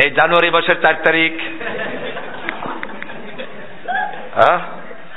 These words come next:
মাসের এক, তারিখ চার, বছর উনিশশো, আহ, দুই হাজার তেরো, এই শুক্রবার,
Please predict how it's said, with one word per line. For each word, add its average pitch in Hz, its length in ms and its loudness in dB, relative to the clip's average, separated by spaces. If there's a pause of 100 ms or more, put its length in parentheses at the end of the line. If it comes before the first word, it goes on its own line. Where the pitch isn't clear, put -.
(120)
মাসের 165 360 6
এক, 165 360 6 (920)
তারিখ 165 220 6
চার, 160 400 6 (840)
বছর 170 520 6 (500)
উনিশশো, 190 760 4 (800)
আহ, 160 100 0
দুই 196 120 6
হাজার 196 580 4 (420)
তেরো, 175 460 6 (1200)
এই 220 420 4 (260)
শুক্রবার, 170 560 8